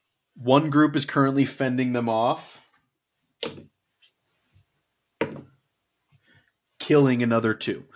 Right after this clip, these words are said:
So three drakes, we'll say that there's about eight left. Um,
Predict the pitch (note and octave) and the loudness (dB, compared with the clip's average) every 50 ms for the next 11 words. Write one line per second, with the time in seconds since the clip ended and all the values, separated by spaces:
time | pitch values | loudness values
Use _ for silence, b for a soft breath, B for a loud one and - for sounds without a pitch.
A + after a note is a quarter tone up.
0 | B B B B - C#3+ B2 A2+ - - C#3+ C#3+ D3 D#3 E3 F3+ E3 D#3 D#3 C#3+ | B B B B -2 0 0 0 0 -2 0 2 4 4 2 0 0 2 4 4
1 | C3 D3+ F3 F3 - - C#3+ C3 B2 - C#3+ C3 B2 A#2+ A#2+ B2 A#2 A2+ A2+ A#2 | 6 4 2 -2 -6 -6 -4 -4 -2 2 2 2 2 2 0 0 0 2 2 0
2 | A2 - - - - B2+ C3+ A#2+ - - - - - - _ _ _ _ _ - | 0 0 -6 -12 -8 -6 -6 -6 -8 -10 -14 -14 -14 -14 _ _ _ _ _ -10
3 | A2+ A2+ G#2+ - - - - - - - - - b b b b b b b b | -8 -8 -8 -8 -10 -14 -14 -16 -18 -18 -20 -20 b b b b b b b b
4 | b - A#2+ A#2+ A#2 A2 G#2+ G#2+ G#2+ G#2+ G#2+ | b -4 -2 0 2 2 2 2 2 0 -4